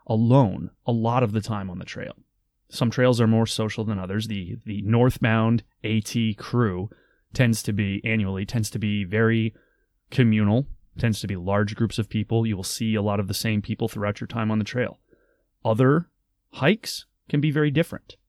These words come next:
For example, a southbound C D T hike or a southbound A T hike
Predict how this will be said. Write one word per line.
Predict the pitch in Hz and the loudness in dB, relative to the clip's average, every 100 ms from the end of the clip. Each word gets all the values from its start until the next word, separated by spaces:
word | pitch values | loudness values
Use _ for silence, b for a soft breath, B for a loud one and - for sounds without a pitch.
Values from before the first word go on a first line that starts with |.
| _ | _
For | - | 0
example, | 127 113 139 104 | 2 4 2 0
a | - 104 | -6 -8
southbound | - 117 117 - 123 113 117 120 120 b _ | -4 -2 -2 0 0 2 2 0 -4 b _
C | - 135 | -6 -2
D | 127 | -2
T | 117 - 143 | -2 -2 -2
hike | 104 87 | -2 -8
or | 113 104 | -4 0
a | 104 | 0
southbound | - 123 117 - 113 110 113 - | 0 2 0 0 0 2 0 0
A | 107 | -4
T | 107 - 160 | -4 -2 -2
hike | 98 - - | -2 -10 -18